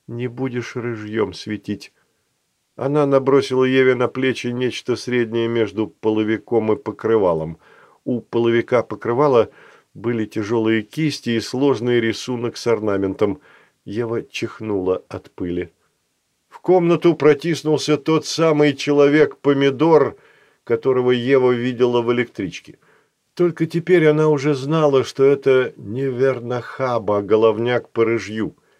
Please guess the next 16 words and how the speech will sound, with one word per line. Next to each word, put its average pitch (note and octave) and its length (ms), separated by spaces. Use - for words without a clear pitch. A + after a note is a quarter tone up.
За A2+ 200
ним D3 240
шагали C#3 480
два C3 260
атланта – B2+ 760
белые G#2 440
мраморные G#2 640
головы, A#2 500
отколотые G#2+ 580
от G2+ 120
статуй A2+ 500
бетонные G2+ 720
тела A#2 420
и A2+ 180
грузные G2+ 600
ноги, F#2+ 380